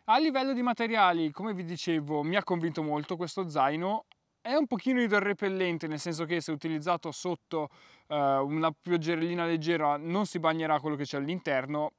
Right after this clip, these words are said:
Poi naturalmente se inizia a nevicare o piovere tanto, eh, quello all'interno si bagna, anche perché non troviamo in dotazione naturalmente un rain cover.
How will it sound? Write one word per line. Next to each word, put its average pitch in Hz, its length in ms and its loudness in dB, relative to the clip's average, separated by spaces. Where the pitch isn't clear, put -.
Poi 143 160 -2
naturalmente 139 420 -6
se 123 140 -12
inizia 143 260 -8
a 143 40 -6
nevicare 139 360 0
o 131 40 -2
piovere 135 320 -2
tanto, 127 500 -2
eh, - 140 -14
quello 135 240 -2
all'interno 127 580 -4
si - 240 -10
bagna, 123 480 -4
anche 175 200 0
perché 180 220 -4
non 156 160 -2
troviamo 151 360 0
in 139 40 -6
dotazione 139 440 -8
naturalmente 127 720 -8
un 143 140 -12
rain 117 260 -10
cover. 82 360 -14